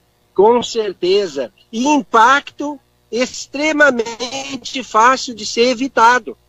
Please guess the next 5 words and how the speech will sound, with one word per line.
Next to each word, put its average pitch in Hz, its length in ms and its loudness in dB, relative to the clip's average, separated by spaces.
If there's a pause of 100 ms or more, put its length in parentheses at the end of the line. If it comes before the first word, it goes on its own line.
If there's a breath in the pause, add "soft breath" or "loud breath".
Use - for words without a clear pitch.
(440)
Basta 233 460 0
cada 254 400 0
cidadão 240 880 0
se - 240 -8
responsabilizar. 220 1400 0